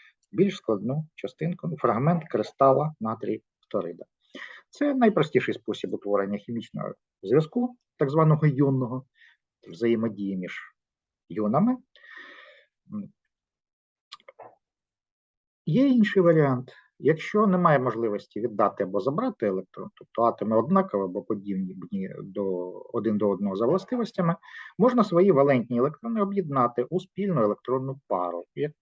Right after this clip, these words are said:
нібито у нас були б, наприклад, фтор один атом, у якого,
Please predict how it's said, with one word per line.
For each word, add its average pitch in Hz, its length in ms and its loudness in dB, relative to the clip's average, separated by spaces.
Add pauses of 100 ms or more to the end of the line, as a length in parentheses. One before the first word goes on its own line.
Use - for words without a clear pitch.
нібито 101 380 -6
у 90 80 -6
нас 90 140 -8
були 90 260 -8
б, 87 140 -20 (420)
наприклад, 98 500 -6 (960)
фтор - 500 0 (1000)
один 190 340 0
атом, 233 360 -6 (880)
у 139 80 -6
якого, 160 600 2